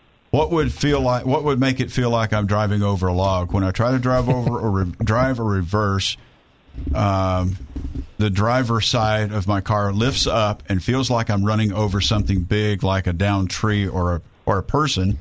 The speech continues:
<laughs> There's nothing behind or underneath my tire. There doesn't appear to be anything wrong with my wheels or tires. I don't see anything hanging or dragging under the car at all. It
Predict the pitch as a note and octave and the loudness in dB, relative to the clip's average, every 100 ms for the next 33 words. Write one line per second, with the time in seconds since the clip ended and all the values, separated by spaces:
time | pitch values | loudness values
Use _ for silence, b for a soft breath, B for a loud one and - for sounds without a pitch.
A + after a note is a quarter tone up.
0 | - - C3+ B2+ B2+ - C3 - - - | -4 -2 0 2 0 0 -4 -4 -8 -6
1 | - - D3 D3+ F#3 G3+ F3+ E3 E3+ G#3+ | -2 0 2 2 0 0 2 0 2 0
2 | A3 E3+ D#3+ D#3+ D#3 E3 E3+ C#3+ C3 B2+ | 0 0 2 0 0 0 0 0 0 -2
3 | G3+ G#3+ D3 B2+ C#3 C3 A#2+ C#3 D3 D3 | -2 0 2 0 0 0 0 0 0 0
4 | B2+ - F#3 F3 B2 B2 B2+ B2+ C3+ C3 | -2 0 0 0 0 0 0 2 0 0
5 | C3+ A#2 A2+ B2 C3 A#2+ A#2 A2+ G#2+ G#2+ | 0 2 2 2 2 0 0 0 0 0
6 | D#3+ F#3 C#3+ G#2+ - G2+ G2+ C3 - B | 0 0 0 -2 0 0 2 0 -4 B
7 | B - A#2 C3+ - - D#3 E3 D3+ D#3 | B -2 0 0 0 0 0 0 0 0
8 | C#3+ C3+ C#3+ D#3 D#3 D3 B2+ B2+ C3 B2+ | 2 2 2 2 0 0 2 2 2 2
9 | C3 B2 B2 C3 - A2+ A2 A2 G#2 A2+ | 2 2 0 -2 -2 0 2 0 0 0
10 | C3 G#2+ A2+ b b b b _ _ - | 0 0 -2 b b b b _ _ -2
11 | D3 | -2